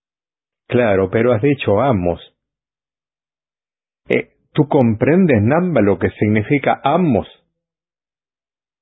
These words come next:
¿Sabes lo que es un antónimo de amo? Sí. Eh, ¿lo puedes explicar? Sí.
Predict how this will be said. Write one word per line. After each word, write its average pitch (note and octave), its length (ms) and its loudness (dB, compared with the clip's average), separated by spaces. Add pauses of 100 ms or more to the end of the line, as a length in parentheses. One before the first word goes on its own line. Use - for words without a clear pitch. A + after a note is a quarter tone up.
(540)
¿Sabes D3+ 260 2
lo G#2+ 160 2
que G#2+ 80 0
es - 140 -2
un A#2+ 160 2
antónimo A2 800 0
de F2+ 160 -2
amo? B2 400 0 (1700)
Sí. F4 320 2 (1700)
Eh, F2 360 0
¿lo F#2 200 2
puedes E3+ 360 0
explicar? C#3 680 -2 (920)
Sí. E4+ 380 0